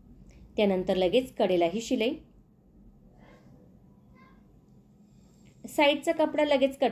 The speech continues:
करायचा आहे. आता दोन्ही पॅच आपल्याला सोबत असेच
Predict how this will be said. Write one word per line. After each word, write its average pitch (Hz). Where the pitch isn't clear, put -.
करायचा 170
आहे. 320
आता 240
दोन्ही 277
पॅच 277
आपल्याला 247
सोबत 247
असेच 262